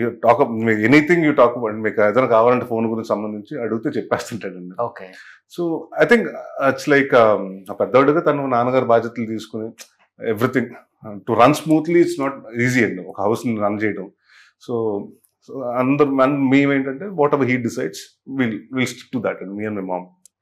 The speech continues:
Speaker 2: ఎందుకంటే ఫిలిం నగర్లో ఈ ఇంటికి కూడా ఒక హిస్టరీ ఉంది అసలుకి. Huh?
Speaker 1: Yeah.
Speaker 2: కితకితలు కూడా ఈ ఇంట్లోనే కదా?
Speaker 1: అవునండి.
Speaker 2: ఆ?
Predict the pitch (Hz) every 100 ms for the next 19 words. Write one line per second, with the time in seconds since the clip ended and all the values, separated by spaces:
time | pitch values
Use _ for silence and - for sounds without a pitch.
0 | _ _ 135 139 135 147 165 165 170 143
1 | 139 139 147 147 - 110 117 - 127 113
2 | 90 - - _ _ _ _ 143 98 -
3 | - - - - - - 170 185 185 180
4 | 170 170 165 123 110 127 156 156 95 92
5 | -